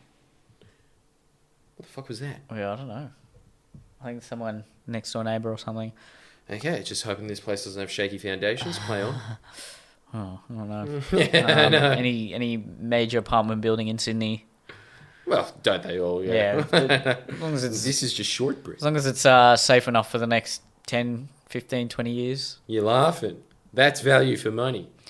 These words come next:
Speaker 2: When this, ru-, when that, there was that big, uh, all those floods.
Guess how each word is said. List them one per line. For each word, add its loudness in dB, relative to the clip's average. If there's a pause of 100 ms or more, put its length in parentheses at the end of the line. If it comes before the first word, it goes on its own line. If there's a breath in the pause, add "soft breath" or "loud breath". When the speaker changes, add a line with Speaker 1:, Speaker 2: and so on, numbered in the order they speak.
(360 loud breath)
Speaker 2:
When 4
this, 4
ru-, 8
when 6
that, 6
there 8
was 2
that 8
big, 4
uh, 6
all 2
those 4
floods. 6